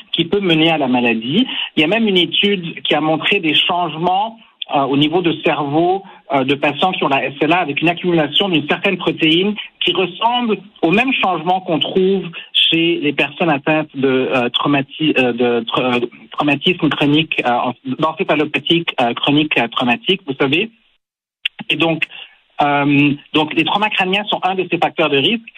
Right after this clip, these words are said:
Un autre facteur de risque, c'est, euh, le fait de faire du sport de façon intense. Ça a été retrouvé dans plusieurs études. Entre autres, il y a une étude en Italie qui a, euh, regardé les joueurs de soccer professionnels d'Italie, des deux plus grandes,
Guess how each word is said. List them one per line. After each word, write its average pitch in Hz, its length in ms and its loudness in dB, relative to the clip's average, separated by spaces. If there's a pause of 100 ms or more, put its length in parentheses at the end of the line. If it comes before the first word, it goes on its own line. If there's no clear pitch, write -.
(360)
Un 175 180 0
autre 220 360 -2
facteur 180 340 0
de 165 100 4
risque, 196 320 0 (340)
c'est, 170 280 2 (340)
euh, 131 160 2
le 139 160 2
fait 190 140 0
de 151 120 0 (100)
faire 170 160 0
du 143 120 -4
sport 175 480 0
de 147 100 -6
façon 143 400 -2
intense. 151 640 0 (520)
Ça 151 60 2
a 156 40 2
été 156 160 -2
retrouvé 165 600 0 (200)
dans 147 120 0
plusieurs 175 380 0
études. 185 520 0
Entre 156 300 -2
autres, 240 240 0
il 165 60 4
y 156 40 4
a 151 40 2
une 151 140 2
étude 175 400 0 (400)
en 147 160 0
Italie 185 560 2
qui 147 200 -4
a, 139 220 0 (320)
euh, 131 180 2
regardé 156 480 0
les 170 160 -2
joueurs 185 300 0
de 147 160 0 (140)
soccer 165 380 0
professionnels 165 880 0
d'Italie, 147 520 0
des 175 120 2
deux 165 240 0
plus 170 140 0
grandes, 147 360 -2